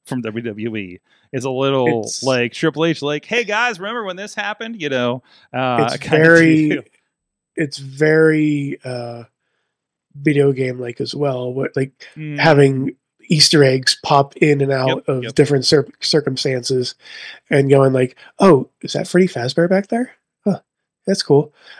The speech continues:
Speaker 2: Uh, and, "Oh, you can press a little button here and it goes, ee-, it honks."
Speaker 1: Mm-hmm.
Speaker 2: Um, but, like, you see something like last week,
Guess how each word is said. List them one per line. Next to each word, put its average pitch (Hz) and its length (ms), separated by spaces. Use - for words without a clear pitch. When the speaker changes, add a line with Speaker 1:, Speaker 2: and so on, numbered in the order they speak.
Speaker 2:
Uh, 151 260
and, 151 280
"Oh, 190 180
you 151 120
can 175 160
press 175 180
a - 60
little 170 160
button 160 340
here 147 200
and 147 60
it 151 80
goes, 151 300
ee-, 190 320
it 110 160
honks." 165 420
Speaker 1:
Mm-hmm. 123 160
Speaker 2:
Um, 151 480
but, 160 120
like, 147 260
you 175 160
see - 380
something 165 420
like 139 280
last 143 340
week, - 300